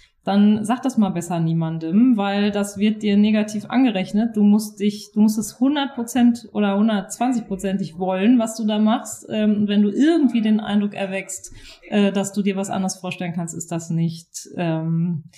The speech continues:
hinreichend dafür, diese Karriere zu machen. Also du musst es sozusagen, da-, dann willst du es nicht genug. So, das ist so die Unterstellung, was ich nicht fair finde, weil es einfach irrational ist, nur auf diesen Weg zu setzen, weil wahrscheinlich klappt das nicht.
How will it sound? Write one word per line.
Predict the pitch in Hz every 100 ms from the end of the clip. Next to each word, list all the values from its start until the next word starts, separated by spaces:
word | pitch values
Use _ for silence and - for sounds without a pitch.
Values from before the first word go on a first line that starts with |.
| - _ _ _ _ _
hinreichend | 269 302 254 220 226 214
dafür, | 208 202 220 196
diese | 190 190
Karriere | 190 180 175 165
zu | 165 165
machen. | 151 165 160
Also | 170 165
du | 170
musst | 170 175
es | 156
sozusagen, | 165 - 165 165 165 -
da-, | 185
dann | 175 185 196
willst | 202 175
du |
es | 156
nicht | 170 -
genug. | 175 160 147
So, | 175 165
das | 180
ist | 185
so | 190 170
die | 185
Unterstellung, | 180 175 - 185 160 160
was | 180
ich | 190
nicht | 185 -
fair | - 190 196
finde, | 220 214 208
weil | 196 190
es | 196
einfach | 196 190 -
irrational | 233 220 - 185 165 165
ist, | 165 165
nur | 175
auf | 160
diesen | 165 170 165
Weg | 170 165
zu | 170
setzen, | 170 165 185
weil | 170 175
wahrscheinlich | 165 185 185
klappt | - 214
das | 156 120
nicht. | 110 _